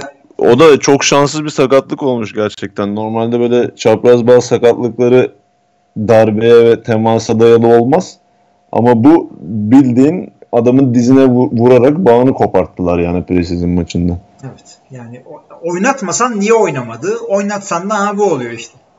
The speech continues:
Speaker 1: Ya bir de şöyle bir şey var, onu da sorayım sana. Normalde bu üçüncü hafta maçları dress rehearsal olarak geçiyordu.
Speaker 2: Hı hı.
Speaker 1: Ee, şeye böyle en ciddi prova gibisinden sezon öncesi.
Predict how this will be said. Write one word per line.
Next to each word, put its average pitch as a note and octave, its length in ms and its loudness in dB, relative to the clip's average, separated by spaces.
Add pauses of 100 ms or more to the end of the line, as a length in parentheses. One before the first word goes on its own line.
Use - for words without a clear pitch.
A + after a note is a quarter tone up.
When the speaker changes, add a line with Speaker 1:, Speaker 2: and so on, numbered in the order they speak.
Speaker 1:
Ya C3+ 200 4
bir C#3 80 6
de E3+ 220 4
şöyle E3 340 2
bir D3+ 60 -2
şey F#3+ 220 2
var, E3 60 6
onu B2+ 300 2
da D3 60 2
sorayım A2 360 0
sana. G2 260 -6
Normalde B2+ 560 2
bu C#3+ 180 2
üçüncü C3 380 0
hafta D3 340 2
maçları C#3 600 2 (440)
dress C3 380 2
rehearsal C#3 420 2
olarak C3+ 460 2 (220)
geçiyordu. F#2+ 720 0 (180)
Speaker 2:
Hı C#3+ 60 -12
hı. - 180 -6
Speaker 1:
Ee, - 100 -12 (800)
şeye G2+ 380 4
böyle F#2+ 280 4
en B2 240 4
ciddi G#2+ 580 2
prova A2+ 300 4
gibisinden F2+ 680 -4
sezon F#2+ 320 -4
öncesi. F#2 520 -2